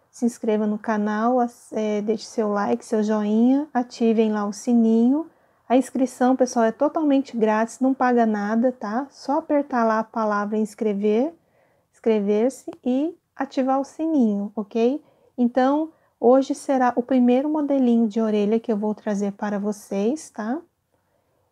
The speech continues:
E eu vou só organizar minha mesa aqui e já volto para a gente dar início. Ah, pessoal, e lembrando que eu vou utilizar a agulha, agulha número três milímetros,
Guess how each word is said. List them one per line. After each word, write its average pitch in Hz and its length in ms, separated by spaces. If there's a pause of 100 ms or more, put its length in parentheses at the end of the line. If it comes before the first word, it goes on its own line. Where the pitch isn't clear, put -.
(320)
E 247 320 (120)
eu 240 160
vou 254 160
só 285 240
organizar 240 580
minha 208 300
mesa 208 380
aqui 277 520 (760)
e 247 120
já 262 180
volto 240 400
para 247 220
a 240 40
gente 247 300
dar 240 180
início. 247 540
Ah, 240 100
pessoal, 233 440
e 226 80
lembrando 247 800 (500)
que - 140
eu 233 320
vou 240 240
utilizar 226 480
a 214 40
agulha, 220 420
agulha 226 500
número 220 320
três 226 320
milímetros, 240 1040